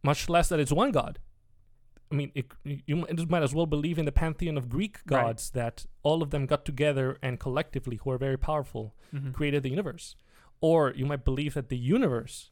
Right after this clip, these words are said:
Speaker 1: has all these, um, is
Speaker 2: Intrinsic properties,
Speaker 1: yes,
Speaker 2: right?
Speaker 1: int-,
Speaker 2: Yeah.
Speaker 1: yes, like in, like in Hinduism.
Speaker 2: Mm-hmm.
Speaker 1: Okay, yes, it is a better s-, it's a step above atheism for sure, but you might as well become a Hindu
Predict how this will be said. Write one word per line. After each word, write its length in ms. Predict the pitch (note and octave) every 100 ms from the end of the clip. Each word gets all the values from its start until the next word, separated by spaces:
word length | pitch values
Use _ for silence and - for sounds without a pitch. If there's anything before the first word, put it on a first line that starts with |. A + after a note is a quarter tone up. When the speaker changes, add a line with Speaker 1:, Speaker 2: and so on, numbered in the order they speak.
| - -
Speaker 1:
has 180 | C3+
all 160 | D3+ C#3+
these, 260 | C3+ B2+ - -
um, 520 | C3 A#2+ A#2 A#2 C#3 - - - - - _ D3+
is 100 | D3
Speaker 2:
Intrinsic 380 | D3 C#3+ C#3 -
properties, 400 | C#3 C#3 C3+ D#3
Speaker 1:
yes, 200 | B2+ C3
Speaker 2:
right? 80 | C#3+
Speaker 1:
int-, 100 | C3+
Speaker 2:
Yeah. 100 | B2+
Speaker 1:
yes, 260 | D#3 -
like 220 | C3+ B2 B2+
in, 180 | B2 -
like 140 | C#3 D3+
in 60 |
Hinduism. 400 | G#3+ F3 A#2+ A#2
Speaker 2:
Mm-hmm. 420 | - C#3 B2+ -
Speaker 1:
Okay, 220 | B2+ D3 D#3+
yes, 220 | - -
it 100 | C3
is 100 | B2
a 40 | E3
better 180 | F#3 G3
s-, 140 | -
it's 260 | - C#3 -
a 60 | C3
step 320 | - D3 C#3+
above 240 | B2 C3 -
atheism 520 | A3 C#3+ B2+ A2+ G#2+
for 120 | A#2
sure, 380 | - G#3 A#2+ C3+ - - _ _ _ -
but 160 | B2+ B2+
you 80 | D3
might 140 | D#3+
as 120 | D3
well 100 | D#3+
become 280 | D3 C#3 D3
a 60 | A#2
Hindu 560 | - E3 C3 C3 B2